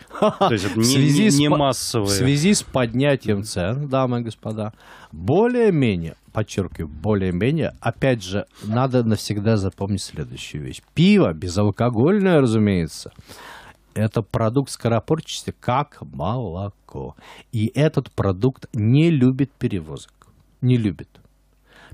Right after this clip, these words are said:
Speaker 1: Пятьсот километров, да, ты можешь ещё провести его. Ну вот, ну,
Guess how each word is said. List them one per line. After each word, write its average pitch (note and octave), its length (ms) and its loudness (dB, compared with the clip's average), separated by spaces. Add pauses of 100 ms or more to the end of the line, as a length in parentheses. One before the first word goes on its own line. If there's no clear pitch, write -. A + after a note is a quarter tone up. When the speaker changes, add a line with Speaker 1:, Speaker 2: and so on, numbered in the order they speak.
Speaker 1:
Пятьсот - 520 0
километров, B2+ 680 0
да, C3+ 200 2
ты - 160 -4
можешь G#2 340 -2
ещё F#2 240 -8
провести - 600 -12
его. F2 320 -18
Ну C3 120 0
вот, B2+ 260 0
ну, C3+ 260 2